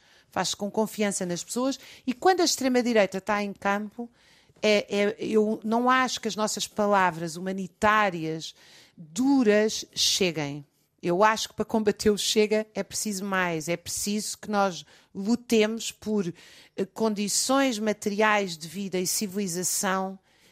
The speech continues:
que impedem esta, esta, esta erva daninha de se propagar. E aí eu acho que a esquerda tem falhado muito e era aqui que eu queria ter chegado.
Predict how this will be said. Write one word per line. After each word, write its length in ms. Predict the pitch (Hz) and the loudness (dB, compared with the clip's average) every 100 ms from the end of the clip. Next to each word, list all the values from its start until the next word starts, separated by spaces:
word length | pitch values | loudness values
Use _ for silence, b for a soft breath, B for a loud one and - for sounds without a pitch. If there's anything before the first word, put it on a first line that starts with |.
| b b | b b
que 120 | 220 | 0
impedem 800 | 240 - - 247 220 214 208 202 | 0 0 4 4 4 2 0 0
esta, 340 | - - - 185 180 185 | 0 -4 -4 -2 -2 -4
esta, 460 | 185 165 - - | -4 -2 -4 -4
esta 460 | 180 175 170 - 202 | -2 -2 -2 -4 0
erva 380 | 190 190 160 185 | 2 2 0 -2
daninha 500 | 185 185 190 185 175 | 0 -2 -2 -2 -4
de 140 | - | -2
se 120 | - - | -6 -4
propagar. 640 | 170 - 165 139 123 135 - B B B | -8 -4 -2 0 -2 -4 -10 B B B
E 200 | 226 262 | 2 4
aí 400 | 247 247 262 277 | 4 4 0 0
eu 160 | 370 240 | 2 4
acho 220 | 233 - | 4 0
que 60 | |
a 20 | 226 | -6
esquerda 340 | - 220 208 | -4 -2 -2
tem 160 | - 208 | -4 -8
falhado 400 | - 190 185 185 | -4 0 0 -2
muito 220 | 196 202 | -8 -2
e 20 | |
era 140 | 190 | -2
aqui 180 | 180 196 | -2 -4
que 80 | 180 | -10
eu 60 | 175 | -10
queria 260 | 160 170 | -8 -10
ter 140 | 170 180 | -8 -4
chegado. 500 | - 185 175 247 | -2 2 2 2